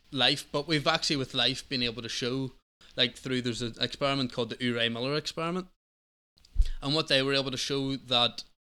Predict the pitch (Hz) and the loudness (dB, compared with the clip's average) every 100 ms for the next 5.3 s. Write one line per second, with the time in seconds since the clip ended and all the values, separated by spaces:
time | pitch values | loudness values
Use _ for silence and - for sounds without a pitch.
0 | _ _ - 127 131 143 139 143 - 123 | _ _ -8 -2 2 2 0 -4 -4 -2
1 | 120 120 123 123 127 117 113 113 120 113 | 0 2 2 2 0 -2 -2 0 -2 -2
2 | 120 113 107 _ - - - 120 110 107 | -2 -4 -8 _ -20 -16 -6 -4 -2 -2
3 | 113 - 135 123 127 123 127 123 113 - | -4 -4 -6 -4 -4 -2 -2 -2 -4 -10
4 | _ _ _ _ - 135 123 120 - 131 | _ _ _ _ -6 -2 0 0 -2 -2
5 | 123 123 117 | 0 -2 -4